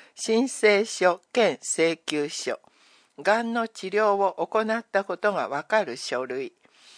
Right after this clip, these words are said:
治療方針計画書など。ない場合は自己申告書、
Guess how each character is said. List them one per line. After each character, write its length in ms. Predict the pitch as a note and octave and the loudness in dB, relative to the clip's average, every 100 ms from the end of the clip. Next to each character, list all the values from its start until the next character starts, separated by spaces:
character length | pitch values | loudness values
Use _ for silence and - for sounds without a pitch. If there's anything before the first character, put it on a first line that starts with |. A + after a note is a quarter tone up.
| - _ - - | -20 _ -20 -16
治 120 | - G3 | -8 -2
療 300 | A#3+ A3+ A#3 | 0 0 0
方 300 | A#3 G3+ F#3+ | 2 2 2
針 380 | - C#3 B2+ | -4 -10 -10
計 280 | - G3+ G3 | -4 0 0
画 220 | - E3+ - | 2 0 -2
書 260 | - C#3+ | -6 -4
な 200 | C3 D#3+ | 0 0
ど。 180 | D#3+ E2+ _ _ _ _ _ G3+ | -2 -8 _ _ _ _ _ -2
な 220 | B3 A3+ | 2 2
い 100 | E3+ | 0
場 280 | D3 D#3 D#3 | 0 2 2
合 220 | D#3+ D3+ | 0 2
は 180 | E3+ - _ | 2 0 _
自 160 | - F3 | -10 -4
己 200 | G#3 A3 | -2 -2
申 280 | - F3 F3+ | -4 -6 -4
告 300 | D#3+ D#3+ - | -6 -6 -10
書、 300 | - C3 | -8 -8